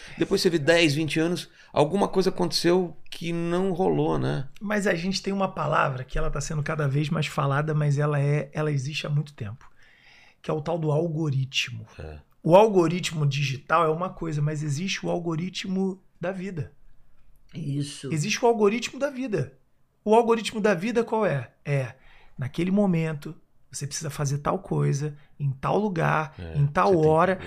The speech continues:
Speaker 2: pra
Speaker 1: na
Speaker 2: aquilo,
Speaker 1: hora certa, no
Speaker 2: pra
Speaker 1: lugar
Speaker 2: aquilo ter um
Speaker 1: certo.
Speaker 2: ganho muito grande.
Speaker 1: É.
Speaker 2: E tem muitas pessoas que a gente vê,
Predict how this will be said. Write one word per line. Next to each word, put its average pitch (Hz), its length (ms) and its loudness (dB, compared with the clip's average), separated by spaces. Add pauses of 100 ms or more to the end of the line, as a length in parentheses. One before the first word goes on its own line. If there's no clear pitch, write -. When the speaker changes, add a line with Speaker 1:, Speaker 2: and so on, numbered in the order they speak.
(160)
Speaker 2:
pra - 180 -2
Speaker 1:
na 107 100 -2
Speaker 2:
aquilo, 107 120 8
Speaker 1:
hora 143 140 8
certa, 131 440 4
no 127 40 2
Speaker 2:
pra 123 100 6
Speaker 1:
lugar 123 120 2
Speaker 2:
aquilo 226 180 4
ter 233 60 4
um 226 60 6
Speaker 1:
certo. 196 120 4
Speaker 2:
ganho 190 260 6
muito 165 240 0
grande. 120 440 -6
Speaker 1:
É. 80 200 -8 (380)
Speaker 2:
E 262 160 6
tem 294 220 -2
muitas 277 420 -2
pessoas 185 560 -2
que 170 480 -6 (500)
a 139 120 -6
gente 151 260 -2
vê, 139 440 -2